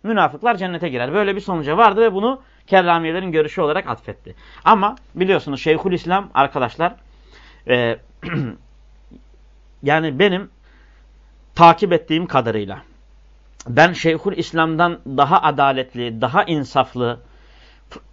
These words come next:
bidat ehline saldırırken dahi hiçbir ilim ehliyle karşılaşmadım sözlerinde. Yani net olarak.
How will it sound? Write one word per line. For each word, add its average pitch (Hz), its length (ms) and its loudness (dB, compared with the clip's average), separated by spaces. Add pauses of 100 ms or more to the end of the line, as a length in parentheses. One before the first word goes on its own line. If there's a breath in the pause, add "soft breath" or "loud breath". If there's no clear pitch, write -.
(140)
bidat 147 320 4
ehline 170 220 0
saldırırken 147 680 0 (120)
dahi 104 220 -2
hiçbir 185 360 -8
ilim 165 260 -2
ehliyle 147 300 0
karşılaşmadım 113 640 -4
sözlerinde. 101 460 -8
Yani 123 280 0
net 151 160 0
olarak. 95 400 -10